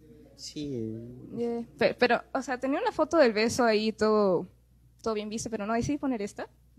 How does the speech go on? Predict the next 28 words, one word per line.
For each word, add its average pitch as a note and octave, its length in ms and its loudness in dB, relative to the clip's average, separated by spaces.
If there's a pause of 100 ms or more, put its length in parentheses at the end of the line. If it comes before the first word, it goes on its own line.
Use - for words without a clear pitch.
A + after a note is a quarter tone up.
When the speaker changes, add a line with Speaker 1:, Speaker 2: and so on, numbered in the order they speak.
(140)
Speaker 2:
De A3+ 100 0
Speaker 1:
Y - 20 0
no, A3 100 4
Speaker 2:
nada. E3+ 120 6
Speaker 1:
es - 60 4
que F#3 100 8
todavía D#3 280 8
está E3 180 4
en D3+ 120 6
baja, A2 340 6
pues, G2+ 200 -6
ya B2 140 2
cuando A#2+ 240 6
sale B2+ 300 4
en A#2+ 120 4
Full C#3 200 6
H C3 240 6
D. B2+ 220 4 (500)
Speaker 2:
Es-, A#3 280 -6
espérenla, G#3 480 0
lo G#3 100 -2
pondré. F#3+ 300 -8 (600)
Eh, G#3+ 380 -4
bueno, G3 320 -6 (380)
tenemos A3+ 340 -8
también A3 520 -4
a G#3 200 2
los G3 560 -6